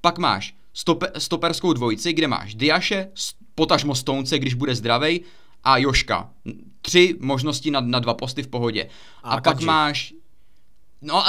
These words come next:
Speaker 1: a pra-, a Akanji je podle mě volba ještě teoreticky na toho pravýho beka, když máš Volkra, a teoreticky sekundovat mu může ak-, teoreticky Akanji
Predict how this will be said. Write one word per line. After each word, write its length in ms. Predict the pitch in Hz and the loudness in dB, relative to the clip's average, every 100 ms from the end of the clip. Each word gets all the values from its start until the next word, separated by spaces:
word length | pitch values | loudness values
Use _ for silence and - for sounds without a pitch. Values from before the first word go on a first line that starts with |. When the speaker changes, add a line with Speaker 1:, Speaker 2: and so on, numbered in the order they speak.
| 202 | 4
Speaker 1:
a 80 | 180 | 2
pra-, 220 | 208 185 | 6 6
a 60 | 175 | 6
Akanji 380 | 175 185 170 165 | 4 2 2 2
je 80 | 180 | 2
podle 280 | 170 160 | 0 0
mě 140 | 165 165 | 2 2
volba 380 | 139 156 151 139 | 4 4 4 0
ještě 220 | 131 156 | -2 -2
teoreticky 600 | 151 143 143 139 131 151 | 0 0 0 -4 -4 -2
na 100 | 143 | 0
toho 180 | 147 156 | -2 -2
pravýho 460 | - 147 147 147 | 4 4 4 2
beka, 360 | 127 127 123 139 | 2 2 2 0
když 200 | 131 123 | 0 -2
máš 220 | 135 120 | 0 0
Volkra, 560 | 113 147 147 165 160 165 - - - - | -2 -4 0 0 0 -4 -14 -20 -4 2
a 120 | 139 | 4
teoreticky 560 | 143 143 139 131 - 143 | 4 2 0 -2 -4 -4
sekundovat 460 | 135 143 127 127 | -4 -2 -2 0
mu 80 | 127 | -2
může 220 | 123 135 | -2 -4
ak-, 260 | - 127 131 | -4 -4 -4
teoreticky 480 | 131 123 120 104 - | -2 0 0 -4 -6
Akanji 520 | 123 113 107 104 - | -4 -2 -2 -4 -8